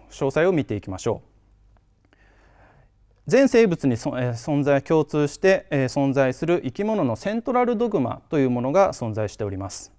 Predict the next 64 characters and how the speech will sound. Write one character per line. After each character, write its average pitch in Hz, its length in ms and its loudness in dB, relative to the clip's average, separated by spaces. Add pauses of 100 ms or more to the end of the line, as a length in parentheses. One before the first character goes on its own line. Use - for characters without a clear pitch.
(600)
セ 202 220 -2
ン 214 80 -2
ト 226 100 0
ラ 214 140 8
ル 208 80 6
ド 208 140 6
グ 196 100 2
マ 120 120 2
と 131 120 -4
い - 20 0
う 117 60 -2
の 113 60 0
は 110 60 -2
何 156 260 -2
か 127 120 0
と 113 120 -4
言 113 120 -2
い 110 60 -4
ま 120 120 -2
す - 140 -10
と、 156 320 0 (460)
遺 156 100 -2
伝 233 260 2
情 247 220 2
報 151 220 2
の 185 320 0
保 151 140 -2
存 185 320 0
を 202 40 -2
担 165 280 -2
っ 180 40 -12
て 113 200 -6
い 104 100 -4
る 143 260 0 (260)
デ 120 140 -4
ィ 143 140 2
ー 139 60 6
エ 135 40 2
ヌ 131 100 2
エ 104 240 -2
ー、 - 20 -20 (960)
そ - 200 -8
こ 220 140 4
か 220 120 6
ら 220 300 8 (560)
一 240 220 -2
部 226 120 4
の 135 140 4
情 120 260 0
報 117 260 0
が、 156 360 6
え 117 160 -2
ー - 20 -4
と、 - 80 -12
転 214 300 -4
写 - 340 4
と 208 140 6
い 190 80 0
う 190 120 2
過 170 140 -6
程 180 320 0
を 151 60 -4
経 190 160 -2
て、 123 260 0